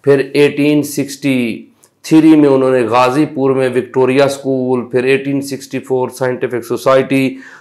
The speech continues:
तो ये सिलसिला चल रहा था और उलमाज जो थे ना, मुस्लिम उलमाज were apprehended about the policies of Sir Sayyid Ahmad Khan। Due to this reason they opened a new madrasa in देवबंद। ये देवबंद का मदरसा था, ये टोटल रिएक्शन था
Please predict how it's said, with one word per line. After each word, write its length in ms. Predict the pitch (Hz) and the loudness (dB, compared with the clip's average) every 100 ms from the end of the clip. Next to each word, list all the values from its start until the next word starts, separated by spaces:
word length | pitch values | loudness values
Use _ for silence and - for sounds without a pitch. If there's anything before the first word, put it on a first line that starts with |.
| - | -4
तो 60 | 196 | -2
ये 180 | 190 208 | 0 0
सिलसिला 460 | 202 185 - 185 | 2 0 0 0
चल 260 | 180 185 180 | 0 2 2
रहा 260 | 160 131 120 | 4 2 2
था 200 | 120 117 | 2 0
और 200 | 123 170 | 2 0
उलमाज 560 | 165 165 160 156 165 180 165 | 2 2 0 2 0 0 -2
जो 100 | 160 | -4
थे 180 | 156 160 | -4 -4
ना, 120 | 170 | -4
मुस्लिम 460 | 147 151 165 165 156 | -4 -6 -4 -4 -2
उलमाज 560 | 147 143 143 143 147 | 0 0 2 2 0
were 200 | 139 139 | 0 0
apprehended 720 | 135 - 131 113 117 127 143 131 | -2 -4 -8 -4 -4 -2 -4 -2
about 400 | 123 127 131 127 | -2 0 -2 -8
the 100 | 127 | -4
policies 520 | 127 123 131 131 131 | -2 -2 -4 -8 -4
of 140 | 123 120 | -4 -2
Sir 180 | 135 110 | -4 -6
Sayyid 360 | - 117 117 | -6 -8 -6
Ahmad 240 | 117 117 107 | -6 -8 -10
Khan। 380 | - 147 151 151 - - _ 123 113 | -2 2 2 -2 -10 -20 _ -16 -4
Due 280 | 147 185 196 | 0 0 0
to 160 | 196 151 | -2 0
this 240 | 147 139 143 | 0 -2 -4
reason 460 | 143 131 139 135 | -4 -2 -2 -2
they 140 | 131 131 | -2 0
opened 400 | 131 131 143 131 | -2 0 0 2
a 80 | 120 | 0
new 260 | 120 147 | 0 0
madrasa 560 | 147 120 123 123 127 120 120 - _ - | 0 -2 -4 -4 2 2 2 -2 _ -6
in 240 | 131 120 110 | -2 -2 2
देवबंद। 580 | 131 123 104 98 92 - _ _ - | 4 4 2 -2 -6 -14 _ _ -6
ये 100 | 151 | -4
देवबंद 480 | 165 175 175 170 156 | 2 2 4 0 -2
का 80 | 156 | -4
मदरसा 420 | 151 147 147 165 | -4 -6 -6 -6
था, 180 | 156 160 | -2 -4
ये 140 | 156 151 | -4 -8
टोटल 500 | 156 151 160 160 131 | -6 -6 -4 -2 0
रिएक्शन 520 | 113 131 151 - 180 165 | 0 0 0 -4 -8 -4
था 200 | 151 | -2